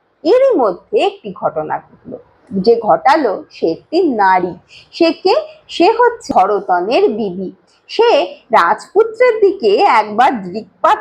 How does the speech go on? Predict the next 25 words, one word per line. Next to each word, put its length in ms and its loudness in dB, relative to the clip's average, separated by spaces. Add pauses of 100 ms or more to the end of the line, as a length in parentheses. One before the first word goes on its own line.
(100)
করাতে 540 2
রাজপুত্র 760 0
পড়ে 220 2
গেল 300 2
মহা 760 0
সমস্যায়। 840 -4 (340)
এবং 360 0 (280)
এই 300 4
যে 260 2
দৃকপাত, 680 2 (340)
সেই 220 -2
দৃকপাতে 960 0 (400)
এই 220 2
হরতনের 720 2
বিবিটিও 840 2
যেন 300 -2
আস্তে 540 -4
আস্তে 280 -2
বদলে 480 2
যেতে 280 0
লাগলো। 480 0 (440)
গোলাম 360 4
তাকে 340 2
বলল 480 2 (280)
যে, 340 0